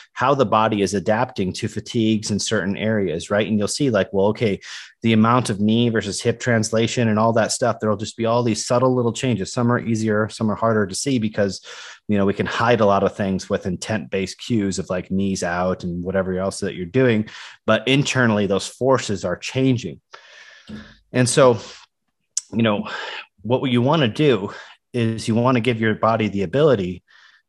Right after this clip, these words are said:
to use the most efficient tissue for as long as possible before it has to start going to, you know, secondary, you know, or tertiary tissues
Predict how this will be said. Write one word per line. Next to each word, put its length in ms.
to 120
use 360
the 100
most 340
efficient 440
tissue 360
for 300
as 200
long 280
as 100
possible 540
before 400
it 80
has 240
to 80
start 280
going 280
to, 340
you 80
know, 160
secondary, 840
you 180
know, 160
or 100
tertiary 800
tissues 680